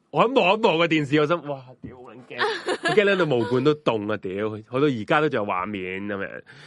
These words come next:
Speaker 1: 咁啊話咩，講都市傳說搶 Force 飯碗，心手先呢？有冇話邊個搶邊個飯碗嘅？我覺得<laughs>咁咯，可以邀請阿 Force 嚟講㗎。
Speaker 2: 其實阿 Force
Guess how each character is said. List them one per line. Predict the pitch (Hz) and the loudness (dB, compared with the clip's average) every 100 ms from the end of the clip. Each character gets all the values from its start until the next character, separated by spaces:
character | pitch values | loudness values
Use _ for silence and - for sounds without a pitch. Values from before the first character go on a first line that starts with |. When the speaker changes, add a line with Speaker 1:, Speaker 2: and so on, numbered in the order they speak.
| - - - - _ | -20 -20 -20 -20 _
Speaker 1:
咁 | 147 | 2
啊 | 135 | 4
話 | 123 | 2
咩， | 131 - | 0 0
講 | 101 143 | 2 2
都 | 175 202 | 4 4
市 | 185 131 | 4 0
傳 | 120 - 98 92 | 0 -2 -4 -4
說 | - 123 | -2 -4
搶 | - 98 98 | -2 0 0
Force | 120 131 147 | 0 0 0
飯 | - 175 - 101 | -2 -6 -4 -2
碗， | 101 | -2
心 | 110 147 | -2 -2
手 | 156 117 123 | 0 2 0
先 | - 151 151 | 0 0 0
呢？ | 147 156 147 _ _ _ _ - - - - - 269 - - | -2 -2 -4 _ _ _ _ -20 -20 -20 -20 -18 -18 -18 -8
有 | 123 | 2
冇 | 135 | 2
話 | |
邊 | 127 175 | 4 4
個 | 147 | 2
搶 | 117 | 0
邊 | 120 | 0
個 | 143 | 0
飯 | 131 110 110 | 2 0 0
碗 | 107 131 - | -2 -4 0
嘅？ | 123 107 104 - | 2 2 0 -4
我 | - 107 110 117 | -6 -2 -2 -2
覺 | - | 0
得 | 127 123 - - - | 2 2 -2 -6 -8
<laughs> | - - _ | -14 -20 _
咁 | 95 104 | -8 -6
咯， | 135 147 _ - _ _ - 180 - 226 170 147 _ | -4 -6 _ -20 _ _ -18 -16 -14 -16 -18 -20 _
可 | 139 | -2
以 | 147 | 0
邀 | 156 | 0
請 | 143 | 0
阿 | 127 | 0
Force | 139 131 | 2 2
嚟 | 123 | 2
講 | 98 95 | 2 -2
㗎。 | 120 110 107 | 0 0 2
Speaker 2:
其 | 107 | 0
實 | - 113 | -2 -2
阿 | 285 | -4
Force | 302 330 | -2 -6